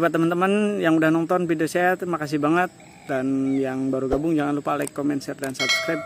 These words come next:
karena subscribe itu nggak bayar. Yang udah support, semoga dilancarkan rezekinya, disehatkan badannya, diberkahkan hidupnya. Amin, amin, ya rabbal alamin. Sampai ketemu di video saya selanjutnya. Tambah teman, tambah saudara, hasil buruan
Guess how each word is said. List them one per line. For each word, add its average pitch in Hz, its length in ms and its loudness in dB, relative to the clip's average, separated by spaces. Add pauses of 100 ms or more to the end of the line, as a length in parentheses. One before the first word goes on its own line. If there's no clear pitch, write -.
karena 131 200 -8
subscribe 123 440 -12
itu 135 240 -8 (120)
nggak 120 200 -6
bayar. 135 280 -6 (800)
Yang 131 160 -4
udah 131 80 -4
support, 190 560 4
semoga 156 240 0
dilancarkan 160 560 2
rezekinya, 165 400 -2
disehatkan 151 400 0
badannya, 147 320 2
diberkahkan 139 520 -2
hidupnya. 123 400 -8
Amin, 123 240 -6
amin, 120 240 -4
ya 117 40 -10
rabbal 120 200 -8
alamin. 127 640 -2 (480)
Sampai 131 400 -4
ketemu 135 400 -2
di - 80 -4
video 135 240 -2
saya 139 180 -2
selanjutnya. 139 600 0
Tambah 139 320 0
teman, 151 320 0
tambah 135 240 -4
saudara, 135 400 -4 (100)
hasil 123 220 -12
buruan 127 560 -4